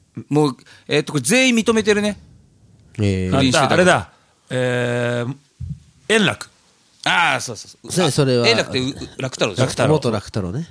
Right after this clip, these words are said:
Speaker 1: 楽太郎。ピンポン。
Speaker 2: うん。
Speaker 1: あと四人。もう一人の
Speaker 2: 歌舞伎の人もいてね、なんかね。
Speaker 1: ミュージシャンがいるけど、歌舞伎いない、いない、歌舞伎入ってないです。いたとしても。
Speaker 2: へー。
Speaker 3: ミュージシャンは、
Speaker 1: ミュ-、ミュージシャン、ミュージシャンのこれね、もうえ-、結構エグかったね。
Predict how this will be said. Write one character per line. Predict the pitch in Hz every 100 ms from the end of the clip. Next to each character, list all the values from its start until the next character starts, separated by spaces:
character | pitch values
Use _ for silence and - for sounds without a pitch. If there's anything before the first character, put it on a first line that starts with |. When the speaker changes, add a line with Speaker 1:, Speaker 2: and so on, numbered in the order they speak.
| -
Speaker 1:
楽 | - 120 -
太 | 107
郎。 | 95 - - -
ピ | 123
ン |
ポ | 110
ン。 |
Speaker 2:
う | 98 73
ん。 | 80
Speaker 1:
あ | 120
と | 110
四 | 104
人。 | 104 90 - -
も | 160
う | 180
一 | - 294
人 | 247 185
の | 151
Speaker 2:
歌 | 175
舞 | 208
伎 | 202 226
の | 220
人 | -
も | 156
い | 107
て | 107
ね、 | 98 92
な | 85
ん |
か | 80
ね。 | - -
Speaker 1:
ミ | 185 240
ュ | 277
ー |
ジ | 190
シ | 151
ャ | 135
ン | 120
が |
い | 117
る | 127
け | 127
ど、 | 113 117 104 90
歌 | -
舞 | 180
伎 | 202 202
い |
な | 165
い、 | 156 -
い | 151
な |
い、 | 143 _ _
歌 | 151 196
舞 | 220
伎 | 233
入 | 208
っ |
て | -
な | 123
い |
で | 104
す。 | - _ _
い | 131
た | 135
と | 120
し | -
て | 104
も。 | 90 _ _ -
Speaker 2:
へ |
ー。 | 139 135 135 131 127 127 117 _ _ _ _
Speaker 3:
ミ | - 156
ュ | 202
ー | 208
ジ | 131
シ | 110
ャ | 107
ン | 98
は、 | 110 113 104
Speaker 1:
ミ | 160
ュ-、 |
ミ | 151
ュ | 165
ー |
ジ |
シ | 123
ャ |
ン、 | -
ミ | 160 220
ュ |
ー | 294
ジ | 240
シ |
ャ | 185
ン |
の | 139
こ | 165
れ |
ね、 | 160
も | 131
う | 131
え-、 | 135
結 | 131 190
構 | 131
エ |
グ | 139
か | 147
っ | 107
た | 101
ね。 | 98 92